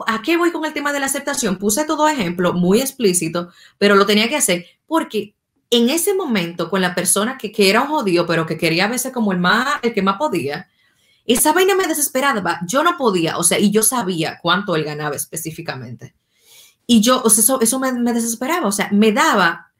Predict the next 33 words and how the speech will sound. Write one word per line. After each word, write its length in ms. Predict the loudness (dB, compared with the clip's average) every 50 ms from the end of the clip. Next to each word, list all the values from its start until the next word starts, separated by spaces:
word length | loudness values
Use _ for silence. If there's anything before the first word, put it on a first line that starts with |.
| _ _ _ _ _ _ 2
es 180 | 4 4 4 4
como 200 | 2 -2 -2 -2
que, 120 | -6 -8
¿cómo 280 | -6 -4 -4 -4 -4 -2
tú 120 | -2 -4
estás 200 | -2 -2 -4 -4
tan 160 | -2 -4 -4
tranquilo, 600 | -4 -4 -4 -4 -4 -6 -4 -2 -2 -2 0 0 -2
mi 80 | -2
hermano? 260 | -2 -2 -2 0 0 0
Si 120 | 0 -2
tú 60 | -6 -6
estás 180 | -6 -6 -4
tan 140 | -4 -4 -4 -2
jodido, 400 | -2 -2 -2 0 -2 -2 -2 -4
¿y 80 | -4
cómo 240 | -6 -6 -6 -4 -4
tú 80 | -4 -4
estás 180 | -6 -6 -4
tan 180 | -4 -2 -2 -2
tranquilo? 920 | -2 -2 -2 -4 -6 -12 -14 -8 0 2 4 4 4 2 0 -2 -6 _ _ _ _ _ _ _ _ -20 -8
Y 180 | -2 0 2 2
se 120 | 4 2
metía 320 | 2 2 2 2 2 2 2
en 80 | 2 2
más 300 | 2 2 2 0 0 2
vainas. 720 | 2 2 2 2 2 0 0 -2 -4 -4 -4 -4 -4 -6 -8 -20 -20 -12
Entonces, 340 | _ 0 2 2 2 2 0
con 200 | 0 0 0 2
la 120 | 2 0 0
otra 200 | 0 -2 -2 0 0
persona, 720 | 0 0 0 0 0 0 0 -2 -4 -6 -8 -10 -12 -14 _ _ _ _ 2
él, 140 | 2 2